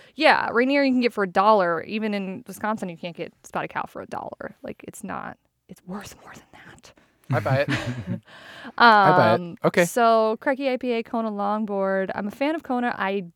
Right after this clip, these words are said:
Speaker 1: don't. Is Crikey by Reuben's Brews?
Speaker 2: Crikey's Reuben's Brews out
Speaker 1: Okay.
Speaker 2: of Ballard.
Speaker 1: Okay.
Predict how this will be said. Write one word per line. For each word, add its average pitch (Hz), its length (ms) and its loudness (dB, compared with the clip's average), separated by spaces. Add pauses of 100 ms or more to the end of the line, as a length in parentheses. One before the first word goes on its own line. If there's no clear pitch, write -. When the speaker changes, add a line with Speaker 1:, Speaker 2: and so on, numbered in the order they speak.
(560)
Speaker 1:
don't. 214 260 0 (380)
Is - 220 -12
Crikey 240 360 -6
by 185 960 -6 (120)
Reuben's 190 300 -4
Brews? 240 300 -10 (320)
Speaker 2:
Crikey's 110 380 -2
Reuben's 117 320 -4
Brews 117 300 -4
out 110 100 -6
Speaker 1:
Okay. 214 100 -4
Speaker 2:
of 117 60 2
Ballard. 107 220 -4 (300)
Speaker 1:
Okay. 180 240 -8